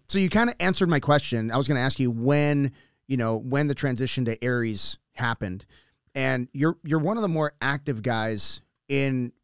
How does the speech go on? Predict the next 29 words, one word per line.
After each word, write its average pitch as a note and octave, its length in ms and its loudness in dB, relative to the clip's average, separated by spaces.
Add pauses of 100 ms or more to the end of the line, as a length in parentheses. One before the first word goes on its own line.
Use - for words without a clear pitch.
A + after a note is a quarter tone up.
in D#3+ 160 2
the C#3 80 0
state - 560 -2
as B2+ 120 -4
far C3 160 0
as B2 80 -4
competition A#2 440 -6
goes. G#2 120 -4
Seems C#3+ 200 -2
like A#2+ 100 -4
you A#2 80 -4
do B2 160 0
every A#2 180 -2
competition A#2+ 440 -6
you G2 80 -6
can. G2+ 360 -6 (380)
Um, B2 320 2
what D#3 300 0
kind F#3 120 0
of E3 60 0
stuff D#3 160 0
do - 100 -4
you C3+ 40 2
like C3 120 -2
to B2+ 60 -4
do A#2+ 180 -2
out B2 120 -2
of A2 80 -4
state? - 320 -10